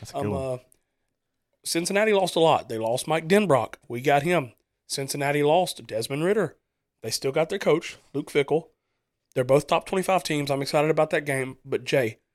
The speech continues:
Speaker 2: bring me straight into Sam Pittman. What do you know about Sam Pittman? Wh-, what's your, what's your thoughts on Sam Pittman?
Speaker 1: I think he's done a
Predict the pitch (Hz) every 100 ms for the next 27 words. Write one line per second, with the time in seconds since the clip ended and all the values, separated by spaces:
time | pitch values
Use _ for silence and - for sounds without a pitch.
0 | _ _ _ 139 190 247 - - 151 151
1 | 139 104 - - 123 123 - - 101 107
2 | _ _ _ _ _ _ - 156 196 202
3 | 196 185 190 185 - 190 185 175 - -
4 | 175 180 180 202 - - 240 269 262 -
5 | 254 - 127 - 117 - 117 - _ _
6 | _ _ _ _ _ - - - - -
7 | _ - 95 143 139 98 87 95 90 82
8 | - 87